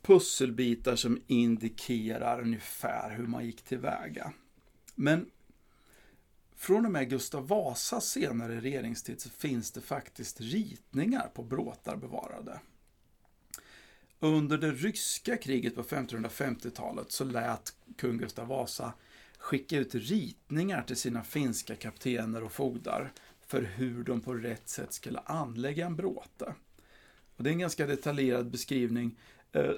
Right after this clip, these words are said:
som, eh, ganska väl stämmer överens med vad vi vet om hur bråtar och bakhåll anlades även under föregående sekel. Och vad man ser då, det är en stor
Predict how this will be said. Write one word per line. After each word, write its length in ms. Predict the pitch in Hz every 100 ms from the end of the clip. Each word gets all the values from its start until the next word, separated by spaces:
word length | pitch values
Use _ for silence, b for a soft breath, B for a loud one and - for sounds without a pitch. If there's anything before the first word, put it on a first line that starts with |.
| 208
som, 500 | - 208 214 208 - - 233
eh, 140 | 185 190 160
ganska 640 | - 220 151 120 - - 139
väl 440 | 120 131 123 113
stämmer 460 | 107 - 131 117 117
överens 720 | 131 147 160 190 269 214 -
med 140 | 127 123
vad 160 | 123
vi 60 | 127
vet 440 | 123 117 123 -
om 220 | - 117 110
hur 400 | 123 123 123 - - -
bråtar 540 | 127 147 135 - -
och 60 | 120
bakhåll 440 | 123 127 - - -
anlades 540 | 139 117 113 127 -
även 340 | - 123 117
under 180 | 120 127
föregående 720 | 123 185 151 135 151 247 254
sekel. 480 | - - - - 208 - _ B B B B B B B -
Och 160 | 180
vad 100 | 202
man 180 | 202 208
ser 480 | - - 220 233 190
då, 260 | 127 131 - B B B B
det 220 | 160 277 -
är 520 | - 117 113 123 131 - - - - _ - -
en 380 | - 180 180 185
stor 1120 | - - - - - 170 196 190 202 196 190